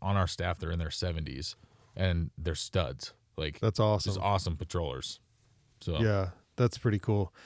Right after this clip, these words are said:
Speaker 2: Uh, Just Friends is the name of the movie. It's a Ryan Reynolds film. If you haven't seen it, it's absolutely hilarious.
Speaker 1: Huh.
Speaker 2: It, I have to watch it every Christmas.
Speaker 1: <laughs>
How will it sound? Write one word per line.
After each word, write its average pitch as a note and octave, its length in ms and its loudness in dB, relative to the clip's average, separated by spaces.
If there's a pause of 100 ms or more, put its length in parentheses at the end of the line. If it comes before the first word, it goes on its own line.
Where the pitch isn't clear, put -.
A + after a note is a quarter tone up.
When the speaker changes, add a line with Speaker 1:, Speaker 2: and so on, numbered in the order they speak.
(420)
Speaker 2:
Uh, A#2+ 420 6
Just - 280 6
Friends C#3+ 460 8
is A2 160 0
the A#2 100 6
name B2 160 8
of B2+ 60 10
the B2+ 60 10
movie. B2 360 6
It's - 140 -2
a - 20 6
Ryan A2 220 8
Reynolds A2+ 380 6
film. C3+ 460 6
If - 140 0
you B2+ 60 12
haven't A#2+ 180 10
seen A#2 220 6
it, C3 120 6
it's A#2+ 140 0 (100)
absolutely F#2+ 460 2
hilarious. F2 600 -2 (120)
Speaker 1:
Huh. G2+ 120 4
Speaker 2:
It, C#3 120 0
I B2+ 100 10
have C#3+ 120 10
to D#3+ 60 8
watch B2 280 10
it G#2+ 60 6
every G2 240 6
Christmas. E2+ 520 0
Speaker 1:
<laughs> C#3+ 60 8